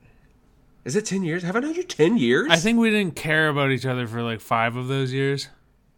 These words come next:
Speaker 1: I think that's probably right.
Speaker 2: Yeah, but
Speaker 1: You were
Speaker 2: we were, like, vaguely aware of each other.
Speaker 1: Yeah, and then I don't know what, I don't know the point where we got, where we sort of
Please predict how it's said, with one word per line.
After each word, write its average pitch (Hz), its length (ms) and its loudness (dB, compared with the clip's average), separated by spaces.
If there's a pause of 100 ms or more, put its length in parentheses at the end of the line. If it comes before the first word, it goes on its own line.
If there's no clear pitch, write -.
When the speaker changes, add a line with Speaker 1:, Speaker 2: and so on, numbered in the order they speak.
(160)
Speaker 1:
I 110 80 -8
think 110 200 -6
that's 95 160 -4
probably 82 340 -10
right. 113 140 -4
Speaker 2:
Yeah, 110 80 -8
but 143 320 -8
Speaker 1:
You 131 120 4
were 156 140 8
Speaker 2:
we 156 100 0
were, 160 200 0
like, 151 180 0
vaguely 131 440 -2
aware 120 320 -4
of 120 60 -4
each 123 160 -8
other. 131 300 -6 (360)
Speaker 1:
Yeah, 170 400 6
and 156 160 -2
then 208 240 2
I 196 140 0
don't 240 160 -2
know 180 180 0
what, 165 320 -4
I 214 100 -4
don't 349 140 -6
know 233 140 -2
the 175 140 -6
point 165 380 -2
where 139 200 2
we 131 140 -4
got, 127 240 -2
where 131 180 0
we 127 140 -2
sort 139 180 -4
of 110 120 0